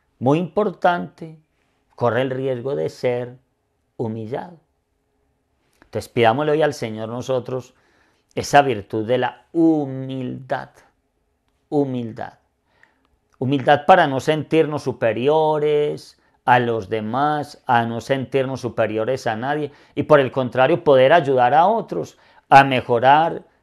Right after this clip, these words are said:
en su autoestima, en su amor propio, en su búsqueda de la verdadera realización personal. Pidamos hoy a la Santísima Virgen María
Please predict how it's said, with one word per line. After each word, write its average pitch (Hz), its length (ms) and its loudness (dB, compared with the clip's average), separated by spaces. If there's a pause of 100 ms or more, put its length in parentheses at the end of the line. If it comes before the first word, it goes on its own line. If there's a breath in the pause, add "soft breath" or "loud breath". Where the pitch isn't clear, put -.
(300)
en 104 220 -4
su 107 200 -4
autoestima, 113 1120 -8 (240)
en 117 200 -4
su 107 180 -4
amor 110 340 -6
propio, 113 600 -6 (1300)
en 120 200 -4
su 117 240 -6
búsqueda 113 840 -6 (360)
de 123 160 2
la 120 100 6
verdadera 117 800 0
realización 131 1600 -4 (720)
personal. 120 1000 -2 (1500)
Pidamos 110 500 -2
hoy 127 140 0
a 123 60 0
la 113 120 -4
Santísima 117 1000 -10
Virgen 113 460 -8
María 127 460 -10